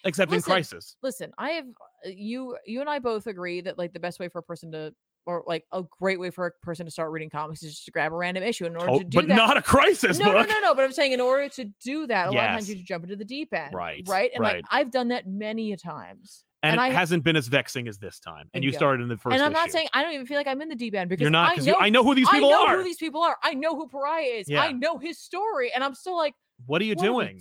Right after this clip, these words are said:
Speaker 2: doing here, people?"
Speaker 1: Yeah, I know. I hear you.
Speaker 2: That's why I like reading this book, though, because I like these conversations.
Speaker 1: I agree. I think it's
Speaker 2: That's
Speaker 1: fun. But I also, I, yeah, I, I, I think this is a
Speaker 2: But
Speaker 1: meta book.
Speaker 2: admittedly, I, I do think that there are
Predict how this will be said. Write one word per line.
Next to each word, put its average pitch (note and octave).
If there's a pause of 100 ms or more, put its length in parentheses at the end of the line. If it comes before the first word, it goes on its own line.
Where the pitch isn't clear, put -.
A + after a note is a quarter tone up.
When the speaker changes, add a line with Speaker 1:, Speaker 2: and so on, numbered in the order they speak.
Speaker 2:
doing D4+
here, E3
people?" C#3
Speaker 1:
Yeah, A#2+ (220)
I C#3
know. G#3
I B2
hear D#3
you. - (1300)
Speaker 2:
That's D#4
why B3+
I F#3+
like E3
reading D#3+
this D3+
book, D3
though, D3+
because G3+
I A#3
like A#3
these G#3
conversations. G#3+ (120)
Speaker 1:
I C3+
agree. E3 (200)
I A#2
think C#3+
it's B2+
Speaker 2:
That's -
Speaker 1:
fun. C#3+ (760)
But G3
I A3
also, B3+
I, F#3
yeah, C#3 (140)
I, C#3+ (220)
I, D3+
I D#3
think D#3
this C3+
is C3
a C3
Speaker 2:
But -
Speaker 1:
meta E4
book. D4
Speaker 2:
admittedly, D4+
I, C4
I B3+
do B3+
think A#3
that G#3
there G3+
are F#3+